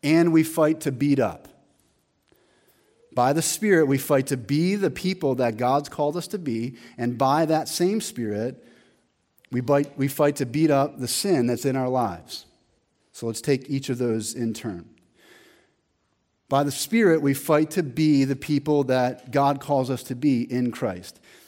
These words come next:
An important, uh, chapter in our Bible is Ezekiel thirty-six. And in Ezekiel thirty-six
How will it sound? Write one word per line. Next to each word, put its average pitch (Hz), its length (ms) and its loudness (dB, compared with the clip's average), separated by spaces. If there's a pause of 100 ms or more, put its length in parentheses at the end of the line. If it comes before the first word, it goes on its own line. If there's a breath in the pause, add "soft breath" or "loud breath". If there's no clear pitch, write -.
(720 soft breath)
An 143 100 2
important, 180 1080 0 (120)
uh, 123 180 -4
chapter 170 520 -2
in 143 160 -2
our 151 120 2
Bible 120 520 -2 (1080)
is 135 360 2
Ezekiel 165 580 0
thirty-six. 147 840 -4 (1500 soft breath)
And 131 120 -4
in 139 140 4
Ezekiel 190 440 0
thirty-six 160 1120 0